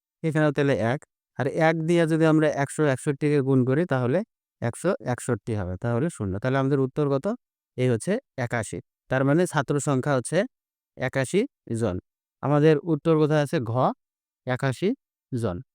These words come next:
প্রাথমিক নিয়োগ পরীক্ষা দুই হাজার নয় সালে আসা, এতে গণিত আমরা সমাধান করব। গণিতটি হলো, ষাট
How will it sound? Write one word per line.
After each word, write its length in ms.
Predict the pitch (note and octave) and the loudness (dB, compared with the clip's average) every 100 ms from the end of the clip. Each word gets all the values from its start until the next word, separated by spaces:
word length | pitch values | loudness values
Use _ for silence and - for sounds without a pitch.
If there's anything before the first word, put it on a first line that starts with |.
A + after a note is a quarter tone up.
| _ _ _ _ _ _ _ _ _ _ _ _ _ _ _ _ _ _ _ _ _ _ _ _ _ _ _ _ _ | _ _ _ _ _ _ _ _ _ _ _ _ _ _ _ _ _ _ _ _ _ _ _ _ _ _ _ _ _
প্রাথমিক 440 | C3 C3+ D3 D3+ C3+ | 0 2 4 4 4
নিয়োগ 280 | C3 B2+ B2 | 4 4 2
পরীক্ষা 400 | C3+ C3 - C#3 C3 - _ - | 2 2 2 2 2 -2 _ -8
দুই 200 | A#2 B2+ | -2 0
হাজার 300 | B2 B2+ B2 A#2+ - A#2+ | 2 2 0 0 -4 -2
নয় 220 | A#2 A2+ | 0 0
সালে 280 | - B2 A#2+ | -2 -2 0
আসা, 280 | A2 - A#2 D3+ - _ | -2 -2 -6 -6 -14 _
এতে 200 | A#2 B2+ A2+ | -4 0 2
গণিত 280 | A#2 A2+ A2+ | 2 0 0
আমরা 200 | A2 A2 | -2 -2
সমাধান 440 | A2+ G#2+ A2 A2+ | -2 -2 0 -2
করব। 200 | G#2 G2 A2 E3 _ _ _ _ _ _ _ _ _ _ _ _ _ | -2 -2 -4 -8 _ _ _ _ _ _ _ _ _ _ _ _ _
গণিতটি 360 | C3 C3 B2 C#3 | 2 4 4 2
হলো, 220 | C3 B2 C3 - | 4 2 0 -6
ষাট 380 | - - A#2+ | -18 -4 -2